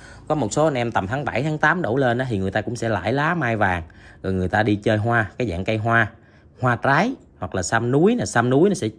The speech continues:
rất là ưu, ưu thế nha anh em. Sam núi nó sẽ chia làm hai dòng luôn á. Đi thi rất là lợi thế. Thứ nhất á, cây cốt cành đẹp không có trái, thảy qua hàng bonsai ha. Còn cây sam núi đã bonsai đẹp rồi,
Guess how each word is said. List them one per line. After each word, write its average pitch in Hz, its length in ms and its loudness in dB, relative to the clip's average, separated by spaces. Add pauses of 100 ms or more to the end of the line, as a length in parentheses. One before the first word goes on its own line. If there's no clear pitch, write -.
rất 151 180 4
là 120 60 -2
ưu, 120 240 6
ưu 131 140 6
thế 185 220 6
nha 202 80 0
anh 135 60 2
em. 120 100 4 (420)
Sam 135 220 2
núi 160 140 4
nó 190 60 0
sẽ 139 120 -2
chia 135 200 0
làm 117 260 2
hai 139 220 0
dòng 117 200 4
luôn 139 160 4
á. 156 120 4 (480)
Đi 131 100 0
thi 139 360 4
rất 175 200 0
là 120 60 4
lợi 104 180 6
thế. 180 340 2
Thứ 185 80 2
nhất 208 160 0
á, 208 80 -2 (840)
cây 139 180 2
cốt 180 260 2
cành 98 180 0
đẹp 98 260 0
không 127 220 -2
có 139 80 -2
trái, 151 340 0
thảy 110 200 -6
qua 127 140 0
hàng 95 160 -6
bonsai 104 420 -2 (720)
ha. 117 140 0 (160)
Còn 107 280 6
cây 117 140 2
sam 117 280 4
núi 131 200 -2 (140)
đã 98 360 0
bonsai 123 400 0
đẹp 90 220 -6
rồi, 87 260 -4